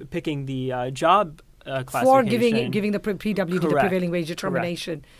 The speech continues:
Speaker 2: And so that actually will then, because the way the prevailing wage determination is coded, that will determine how the labor certification
Speaker 1: That is
Speaker 2: is
Speaker 1: correct.
Speaker 2: filed. That becomes your wage that you have to offer the employee and just creates, as, uh, Korzad said, the blueprint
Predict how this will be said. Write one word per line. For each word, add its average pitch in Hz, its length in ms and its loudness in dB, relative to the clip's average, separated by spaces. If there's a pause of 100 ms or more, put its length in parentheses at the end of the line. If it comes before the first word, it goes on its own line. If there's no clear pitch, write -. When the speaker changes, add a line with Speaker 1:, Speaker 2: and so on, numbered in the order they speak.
(260)
Speaker 2:
And 202 140 -2
so 233 160 2
that 220 300 2
actually 208 420 0
will 196 160 0
then, 196 340 0
because 208 400 2
the 214 80 0
way 202 180 2
the 190 120 -4
prevailing 185 400 -4
wage 233 260 2
determination 202 680 -4
is 180 160 -6
coded, 180 380 -4
that 196 160 -4
will 185 120 -4
determine 175 460 -4
how 175 140 -4
the 165 180 -4
labor 170 240 -2
certification 240 680 0
Speaker 1:
That 202 60 -2
is - 60 -4
Speaker 2:
is - 40 -8
Speaker 1:
correct. - 60 -14
Speaker 2:
filed. 185 380 -2 (480)
That 180 160 0
becomes 214 380 0
your 214 140 0
wage 202 480 -2 (260)
that 165 140 -4
you 175 120 -4
have 226 300 0
to 254 100 2
offer 214 380 2
the 196 160 -6
employee 180 680 -4 (320)
and 170 160 -4
just - 240 -4
creates, 226 580 2
as, 170 320 -4
uh, 190 180 -4
Korzad 185 440 -2
said, 180 260 -4
the 180 80 0
blueprint 180 760 6